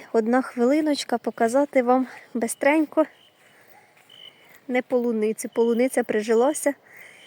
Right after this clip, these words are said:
Все добре, ідеально, красота. Полуничка росте. Хотіла ж показати вам свою редиску. Ми з вами її посіяли. Я не вщулася й коли, як вона вже виросла.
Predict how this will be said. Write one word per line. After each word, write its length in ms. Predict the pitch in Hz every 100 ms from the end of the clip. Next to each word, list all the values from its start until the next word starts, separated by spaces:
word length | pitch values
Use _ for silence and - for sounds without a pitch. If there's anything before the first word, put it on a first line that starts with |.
| - -
Все 240 | - 247
добре, 520 | 220 220 277 254 269 254 - -
ідеально, 800 | - 208 202 220 240 285 277 277 - _ _ _ _
красота. 680 | - 233 240 240 233 - 190
Полуничка 760 | - 214 214 208 208 - 214
росте. 440 | 214 220 - 302 - _ _ - _ _ - _ _ _ -
Хотіла 360 | 262 - 349 349
ж 80 | -
показати 480 | 262 254 247 285 247
вам 140 | 247
свою 320 | - 254 254
редиску. 560 | 269 247 226 208 - 208
Ми 120 | 254
з 60 | 277
вами 240 | 285 254
її 260 | 220 226 254
посіяли. 680 | 262 - - 214 220 226 285 - - - _ _ - - - _ _ 240
Я 140 | 302
не 120 | 320
вщулася 520 | 269 - 302 294 -
й 40 | 269
коли, 320 | - 269 320
як 200 | 285 -
вона 180 | 233 233
вже 200 | 247 226
виросла. 580 | 214 214 220 - 247